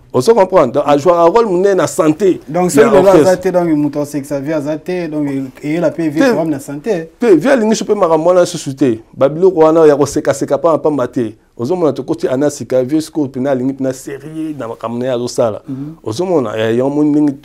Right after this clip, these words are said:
Speaker 1: protéger base, au rançon, puis bon, c'est ça qui clip, le bima, et le, le bima.
Speaker 2: To, to, to, solango, to, si ça, non, on va s'en rappeler, to,
Speaker 1: Mm.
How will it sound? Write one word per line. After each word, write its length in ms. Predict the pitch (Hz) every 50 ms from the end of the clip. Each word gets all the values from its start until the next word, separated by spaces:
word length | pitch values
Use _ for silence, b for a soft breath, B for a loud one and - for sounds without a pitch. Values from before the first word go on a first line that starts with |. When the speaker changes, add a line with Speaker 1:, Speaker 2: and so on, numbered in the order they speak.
| - _
Speaker 1:
protéger 420 | - 123 117 - 123 110 131 139
base, 280 | 135 139 135 131 123 -
au 240 | 135 127 123 131 135
rançon, 400 | 127 110 104 - 135 127 120 107 b b b b b
puis 80 | -
bon, 120 | 113 117 113
c'est 140 | 113 143 127
ça 140 | 123 120
qui 280 | 117 - 151 139 135 135 -
clip, 220 | - 156 147 139
le 60 | 127 117 117 123 135
bima, 300 | 127 123 113 110 107 107
et 60 | 110 123
le, 80 | 139 143
le 260 | 131 120 120 131 143
bima. 160 | 135 127 117
Speaker 2:
To, 200 | 113 180 190 180
to, 260 | 160 - - 190 185 175 180
to, 140 | - 190 185
solango, 560 | 175 - 190 185 185 190 196 196 175 131 - -
to, 140 | - 196
si 80 | 196 202
ça, 140 | 196 - 160
non, 80 | 165
on 80 | 165 156
va 140 | 143 135 120
s'en 180 | - 135 127
rappeler, 240 | 123 120 117 151 151
to, 100 | 139 151
Speaker 1:
Mm. 300 | 151 127 123 117 107 101